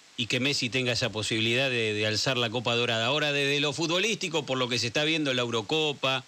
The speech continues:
acá, evidentemente, en Sudamérica l-, le sobra, por lo menos para llegar a la final, ojalá que así sea, y poder jugar un mano a mano con Brasil. Pero, ¿vos creés que hay alguna chance, eh, ahora mismo de, de proyectar un equipo campeón del mundo?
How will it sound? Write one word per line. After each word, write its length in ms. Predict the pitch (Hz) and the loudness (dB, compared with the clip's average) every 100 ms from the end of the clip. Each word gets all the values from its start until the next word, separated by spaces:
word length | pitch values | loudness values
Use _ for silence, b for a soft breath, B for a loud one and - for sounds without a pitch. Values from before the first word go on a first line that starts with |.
| - - - - | -14 -20 -14 -6
acá, 380 | 127 190 185 | -2 0 0
evidentemente, 880 | 143 143 147 165 156 165 190 160 139 | 0 0 0 0 0 -2 -2 0 0
en 80 | 123 | 0
Sudamérica 460 | - 131 147 175 143 | 0 0 0 0 -2
l-, 200 | 120 117 - - | -2 -6 -12 -6
le 180 | 127 123 | -2 0
sobra, 340 | - 160 165 | 0 0 0
por 100 | 143 | 0
lo 80 | 151 | -2
menos 180 | 220 220 | 0 0
para 140 | 165 | 0
llegar 240 | 135 151 151 | 0 0 0
a 60 | |
la 120 | 139 120 | 0 -2
final, 440 | 127 147 151 170 - - - - | -2 0 0 -2 -8 -18 -20 -10
ojalá 320 | 113 120 127 | -6 -2 0
que 80 | 127 | 0
así 200 | 127 143 | -2 0
sea, 420 | 123 180 170 175 185 - B - | 0 0 0 0 -4 -12 B -8
y 340 | 143 131 131 | -2 0 0
poder 240 | 104 135 143 | 0 0 0
jugar 160 | 147 | 0
un 80 | 143 | 0
mano 140 | 143 139 | 0 0
a 20 | |
mano 180 | 143 127 | -2 -2
con 120 | 120 | -2
Brasil. 360 | 120 117 123 101 | 0 0 -2 -2
Pero, 280 | 120 120 - | -2 -2 -2
¿vos 160 | 165 | -4
creés 220 | 151 196 190 | 0 -2 0
que 160 | 208 143 - - | -4 -4 -16 -12
hay 200 | 139 160 | -4 0
alguna 260 | 143 147 139 | 0 0 0
chance, 600 | 156 220 226 - 190 175 | 0 -2 -2 0 0 0
eh, 260 | 120 113 107 | -4 -6 -8
ahora 480 | 110 117 123 139 127 | -4 0 2 2 2
mismo 380 | 147 156 151 127 | 0 0 0 2
de, 240 | 117 117 | 2 2
de 160 | 117 113 | 0 -2
proyectar 520 | 120 113 123 107 180 | -2 -2 -2 -2 -2
un 100 | 156 | 0
equipo 260 | 131 131 120 | -2 -2 -2
campeón 260 | 117 123 | -2 -2
del 140 | 120 135 | -2 0
mundo? 360 | 240 220 110 | 0 0 -2